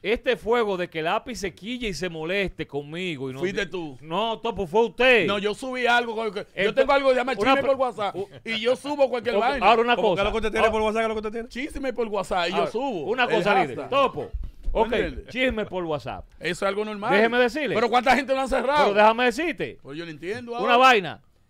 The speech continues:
Speaker 2: La familia musical cerró con una vaina de D J
Speaker 1: Pero
Speaker 2: que era
Speaker 1: de-,
Speaker 2: de nosotros
Speaker 1: déjeme
Speaker 2: y nadie
Speaker 1: decirle.
Speaker 2: dijo nada.
Speaker 1: Usted sube, ¿verdad?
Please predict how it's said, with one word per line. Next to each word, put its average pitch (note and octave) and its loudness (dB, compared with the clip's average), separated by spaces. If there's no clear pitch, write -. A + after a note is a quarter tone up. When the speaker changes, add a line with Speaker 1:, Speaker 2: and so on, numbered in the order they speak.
Speaker 2:
La G3+ 0
familia A#3 -4
musical A#3 -8
cerró A3 -4
con C4 -4
una A#3+ -8
vaina A#3 -6
de A3 -4
D G#3+ -10
J G#3 -4
Speaker 1:
Pero A#3+ 2
Speaker 2:
que B3+ 0
era - 2
Speaker 1:
de-, - -2
Speaker 2:
de - -6
nosotros G#3+ -6
Speaker 1:
déjeme D3 -2
Speaker 2:
y D#3 -2
nadie D#3 2
Speaker 1:
decirle. G3+ 0
Speaker 2:
dijo G3+ -6
nada. - -10
Speaker 1:
Usted F3 -2
sube, E3+ -2
¿verdad? C#3+ -2